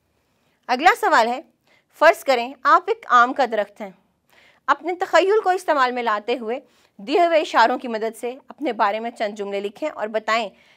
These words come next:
कि आप लोगों से क्या कहना चाहते हैं। नीचे इशारे, आम का दरख्त, फ़ायदे, परिंदों के घर, फल, साया, ऐसा साथ और दरख्वास्त।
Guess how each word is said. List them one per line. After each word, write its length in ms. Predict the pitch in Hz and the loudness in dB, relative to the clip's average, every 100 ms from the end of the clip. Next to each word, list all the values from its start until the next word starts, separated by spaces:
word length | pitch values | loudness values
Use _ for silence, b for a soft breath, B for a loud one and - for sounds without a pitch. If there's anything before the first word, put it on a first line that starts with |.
| b - | b -8
कि 60 | |
आप 280 | - 262 269 | -2 -2 0
लोगों 240 | 285 285 | 0 0
से 140 | 294 330 | -4 -8
क्या 240 | - 285 | -2 -2
कहना 320 | 277 247 220 | -2 -6 -10
चाहते 360 | 202 196 185 185 | -8 -10 -12 -18
हैं। 140 | 185 _ _ _ _ | -20 _ _ _ _
नीचे 340 | 214 220 330 381 _ _ - | -14 -12 -14 -16 _ _ -20
इशारे, 420 | 202 208 185 160 _ _ _ _ _ _ _ _ _ | -4 -2 -2 -4 _ _ _ _ _ _ _ _ _
आम 180 | 180 202 | -4 -2
का 160 | 220 254 | 2 2
दरख्त, 420 | 262 349 - _ _ _ _ _ - | 2 0 -2 _ _ _ _ _ -6
फ़ायदे, 440 | 202 180 202 - _ _ _ _ _ _ - | -6 -6 -10 -12 _ _ _ _ _ _ -2
परिंदों 320 | 254 285 339 | -2 0 -2
के 120 | 311 269 | -2 -4
घर, 280 | 226 175 - _ _ 269 | -6 -10 -12 _ _ 2
फल, 220 | 269 262 | 2 2
साया, 420 | - 226 214 226 | 0 0 2 2
ऐसा 180 | 233 254 | 0 -6
साथ 340 | 247 226 - | -6 -6 -6
और 60 | 247 | -10
दरख्वास्त। 680 | 233 220 240 196 190 _ | -10 -8 -6 -8 -10 _